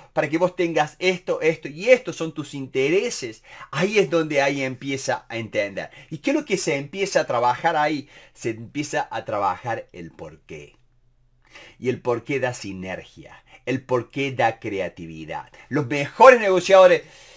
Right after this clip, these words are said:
cuando estamos en una mesa, nos damos cuenta, empezamos a trabajar y cuando entendemos el porqué del problema, el porqué de estos intereses, qué es lo que está buscando de-, debajo, entonces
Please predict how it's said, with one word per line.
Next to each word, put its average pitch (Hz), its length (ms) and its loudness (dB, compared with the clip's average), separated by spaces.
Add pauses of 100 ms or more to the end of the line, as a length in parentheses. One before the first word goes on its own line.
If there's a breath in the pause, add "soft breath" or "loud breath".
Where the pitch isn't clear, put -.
(160 loud breath)
cuando 156 200 -2
estamos 247 400 6
en 220 60 0
una 208 80 -2
mesa, 185 420 2
nos 160 180 0
damos 254 300 4
cuenta, 247 340 4
empezamos 240 400 -2
a - 60 -4
trabajar 175 600 4 (200 loud breath)
y 160 100 -8
cuando 175 340 2
entendemos 202 520 0
el 185 120 -4
porqué 240 680 -2
del 170 220 -4
problema, 127 640 -2 (140 soft breath)
el 156 160 -6
porqué 190 360 4
de 285 80 -2
estos - 300 -6
intereses, 139 920 -4 (540 loud breath)
qué - 120 -4
es 285 40 0
lo 285 140 0
que - 80 -12
está 208 180 2
buscando 180 600 2
de-, 147 220 -8
debajo, 147 460 -6 (180 loud breath)
entonces 220 360 -8